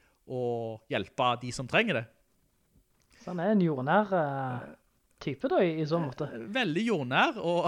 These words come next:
Speaker 1: <laughs> veldig sånn sympatisk, og, og selvfølgelig alle disse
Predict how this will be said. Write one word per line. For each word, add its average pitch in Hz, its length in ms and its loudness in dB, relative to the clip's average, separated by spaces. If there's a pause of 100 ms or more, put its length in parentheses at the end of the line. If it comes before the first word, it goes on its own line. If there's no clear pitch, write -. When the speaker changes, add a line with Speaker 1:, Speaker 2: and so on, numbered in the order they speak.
Speaker 1:
<laughs> 185 120 0
veldig 165 260 2
sånn 196 220 0
sympatisk, 180 720 -2
og, 139 480 0 (460)
og 160 240 2
selvfølgelig 180 340 0
alle 151 180 6
disse 180 280 0